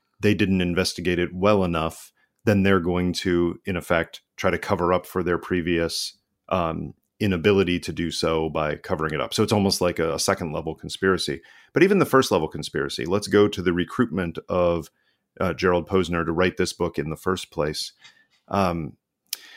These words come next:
wow, to, to be able to do that and to be the, the tool of these grand powers that are at work,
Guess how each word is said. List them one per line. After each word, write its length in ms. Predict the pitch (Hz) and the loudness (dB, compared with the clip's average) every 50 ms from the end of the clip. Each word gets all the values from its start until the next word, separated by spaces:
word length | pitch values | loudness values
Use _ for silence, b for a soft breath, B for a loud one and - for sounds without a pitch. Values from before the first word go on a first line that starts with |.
| B B B B | B B B B
wow, 400 | - 104 110 127 123 87 76 - - - | 0 2 4 4 4 2 0 -2 -2 0
to, 140 | - 127 - | 2 2 2
to 120 | - - 113 | 2 0 0
be 140 | 98 117 131 | 2 2 4
able 180 | 147 143 143 | 6 6 4
to 140 | - - 98 | 4 2 -2
do 200 | 78 95 107 117 | 0 0 2 4
that 220 | 95 87 82 80 | 4 4 2 2
and 120 | 71 78 - | -2 -6 -8
to 80 | - | -6
be 180 | 85 95 92 92 | -4 -2 -2 -2
the, 200 | 82 82 90 85 | 0 0 0 0
the 180 | - - 95 87 | 0 -2 -4 -4
tool 580 | - - - - 113 120 113 98 92 87 85 | -4 -6 -4 0 4 6 6 6 6 6 4
of 140 | 78 90 80 | 2 0 -2
these 220 | 87 87 82 78 | -2 -2 -2 -4
grand 540 | 80 - 92 95 92 95 95 92 92 82 - | -4 -2 0 0 2 2 2 0 0 -2 -4
powers 480 | - - - 90 92 90 87 87 80 78 | -6 -2 0 0 2 2 2 0 0 0
that 120 | 87 82 80 | -2 -2 0
are 140 | 82 82 | 0 -2
at 100 | 80 - | -2 -2
work, 480 | - 82 92 104 104 92 80 - - - | -2 0 2 4 4 4 2 -2 -8 -20